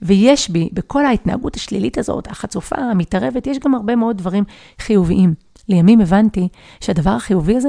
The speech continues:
נקרא אינטליגנציה בין-אישית. והיום אני יכולה להגיד לכם שיש לי אינטליגנציה בין-אישית גבוהה ומצוינת. בקורס שלי, איך לממש פוטנציאל אצל ילדים, הקורס אינטרנטי שאני משווקת להורים,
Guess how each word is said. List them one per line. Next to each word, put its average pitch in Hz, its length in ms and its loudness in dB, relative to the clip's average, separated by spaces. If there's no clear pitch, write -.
נקרא 208 280 -2
אינטליגנציה 202 500 0
בין-אישית. 202 480 0
והיום 254 140 4
אני 294 100 8
יכולה - 200 0
להגיד 226 140 -2
לכם 254 220 0
שיש 208 240 -2
לי 240 40 0
אינטליגנציה 208 480 -2
בין-אישית 208 460 0
גבוהה 180 540 2
ומצוינת. 180 640 4
בקורס 254 380 2
שלי, 208 220 2
איך 208 140 -2
לממש 202 240 2
פוטנציאל 208 480 -2
אצל 202 220 -6
ילדים, 190 400 -2
הקורס - 340 -8
אינטרנטי 196 500 -2
שאני 165 360 -2
משווקת 165 500 -6
להורים, 214 380 -2